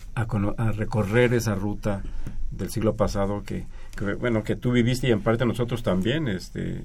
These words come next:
vivimos, pero que se puede recorrer en libros, en artículos, en capítulos, y de alguna manera es un esfuerzo que tratamos de desarrollar, eh, algunos de nosotros, eh,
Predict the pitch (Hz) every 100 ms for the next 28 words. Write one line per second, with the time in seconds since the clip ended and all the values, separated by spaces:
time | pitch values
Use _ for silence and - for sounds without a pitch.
0 | - 110 95 123 107 135 - - - -
1 | - 104 98 110 107 - - - 135 147
2 | 147 - 113 123 131 147 104 101 117 123
3 | 120 117 117 95 117 - 120 113 107 110
4 | 110 101 85 92 - 113 113 110 110 -
5 | - - - - 120 127 175 185 175 170
6 | 170 147 - - - - 131 160 160 -
7 | 165 156 131 107 107 101 107 110 107 98
8 | 92 104 98 98 95 104 104 - - -
9 | - - - - 107 110 104 101 98 98
10 | 113 135 160 135 117 123 120 120 117